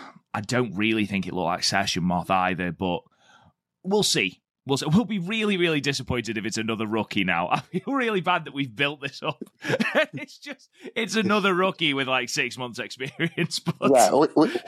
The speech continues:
Speaker 2: we have our white, we have our white belt champion that we crowned on pretty much our, you know, our second biggest show, you know, attendance wise of the year. We put her over in the Tokyo Dome twice with the Phoenix Splash. She's calling out Kota Ibushi, a man who's won, who's been in the finals of the G one four years in a row,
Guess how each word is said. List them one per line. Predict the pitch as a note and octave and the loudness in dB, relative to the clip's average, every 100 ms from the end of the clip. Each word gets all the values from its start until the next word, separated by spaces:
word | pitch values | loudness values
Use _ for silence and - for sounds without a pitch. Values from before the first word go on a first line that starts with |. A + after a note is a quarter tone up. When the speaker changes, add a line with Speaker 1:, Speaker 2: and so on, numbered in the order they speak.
| B2 | 4
Speaker 2:
we | D#3 | 6
have | D#3+ D3+ C#3+ | 8 6 6
our | C#3 | 4
white, | C#3 E3 E3 | 4 2 2
we | D3+ | -2
have | D#3+ | 0
our | D3+ C#3+ | 0 0
white | D3 D#3+ | 0 0
belt | D3+ C#3+ - | 0 -2 -4
champion | C#3 C3+ C3+ A#2+ | -6 -6 -6 -6
that | A#2+ | -6
we | A#2 | -6
crowned | A2+ C3+ B2+ B2+ | -6 -2 0 0
on | A#2+ A2+ | -4 -8
pretty | D3 B2 | -10 -6
much | B2 B2 | -6 -2
our, | A2+ A2 | -2 -2
you | C3 | -8
know, | A2+ G#2+ G#2 | -8 -8 -8
our | A2 G#2+ - | -12 -12 -4
second | D3 C#3+ C3+ C3 | -2 0 -2 -4
biggest | C3+ B2 - | -2 -2 -2
show, | C#3 B2 A#2+ A2+ | 2 4 4 0
you | B2+ | -2
know, | A#2+ | 0
attendance | A2 - C#3+ B2+ A#2+ | 0 0 -2 -2 2
wise | A#2 A#2 A2+ | 2 2 0
of | A2 | -6
the | G#2+ | -4
year. | A2 B2 A#2+ A#2 _ _ _ | 0 2 4 2 _ _ _
We | D3 | -4
put | - D#3 | 0 4
her | D3 | 6
over | C#3 C#3 | 8 6
in | B2+ | 4
the | A2+ | 2
Tokyo | - C#3+ - B2+ | 4 2 4 0
Dome | A#2+ A#2+ A2+ | 2 2 0
twice | A2 - C3 C3 C3 | -4 2 4 4 -2
with | A#2+ | -6
the | |
Phoenix | A2 C3 A#2 - | -2 -2 -2 -4
Splash. | C#3+ C#3 B2 - | -2 2 2 0
She's | A#2+ | -8
calling | - F3 G#3 E3+ D3 | 2 6 6 6 6
out | D#3 B2+ - _ _ | 4 2 -4 _ _
Kota | - E3+ D3+ C3+ | -2 0 0 -2
Ibushi, | D3 E3+ - A#2+ | -2 -4 -4 -4
a | |
man | B2 D3 | 0 0
who's | D3+ C3 A#2 | -2 -6 -2
won, | C3 C#3+ C#3+ | 0 0 0
who's | C#3+ | -4
been | C#3+ F#3 | 0 0
in | |
the | D3 | 0
finals | - D#3+ F3+ E3 | 0 2 2 0
of | C3 | -2
the | |
G | A#2 C#3 | -2 0
one | C3+ C3 | 2 2
four | A#2+ C#3 C3+ | 2 2 4
years | C3+ C3+ B2+ | 4 2 0
in | A2+ | -2
a | |
row, | A2 B2 B2 | 2 4 4